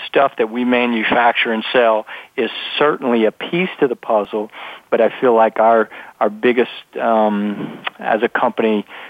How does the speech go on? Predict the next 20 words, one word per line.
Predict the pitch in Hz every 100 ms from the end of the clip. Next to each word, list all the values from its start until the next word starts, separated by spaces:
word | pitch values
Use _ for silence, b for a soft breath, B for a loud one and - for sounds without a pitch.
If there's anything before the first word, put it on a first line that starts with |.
| B
the | -
pain | - - 147 151 147
point | - 143 127 117
that | 117 107
we | 117
hit | - 123 110 - - B B -
the | 110
most | 110 120 131 135 -
for | 135 117
our | 110
customers | - 123 113 - 110 104 98 - B B B
is | 131 104 -
taking | 139 120 113
the | 107
holistic | - - 139 139 135 - 127
approach | 123 - 127 113 110
of, | 107 - - B B B
of, | 113 - -
of | 131 107
making | 113 113 123 135 143